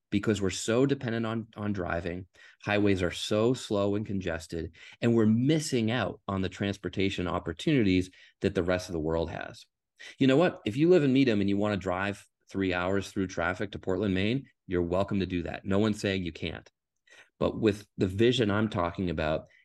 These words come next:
you could be there in an hour and twenty minutes on a train, have dinner,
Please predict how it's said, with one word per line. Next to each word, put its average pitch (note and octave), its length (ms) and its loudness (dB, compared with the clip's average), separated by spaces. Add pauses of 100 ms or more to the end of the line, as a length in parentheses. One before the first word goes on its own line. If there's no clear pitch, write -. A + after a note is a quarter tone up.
(100)
you F#2+ 100 -2
could F#2+ 220 -4
be G#2 160 4
there G#2+ 260 0
in F2+ 60 0
an F2 100 -2
hour F#2 220 0
and F#2 180 -2
twenty F#2 260 -4
minutes E2+ 300 -4
on D#2 120 -6
a D2+ 40 -8
train, G2 480 -2 (220)
have E2 240 -4
dinner, G#2 400 0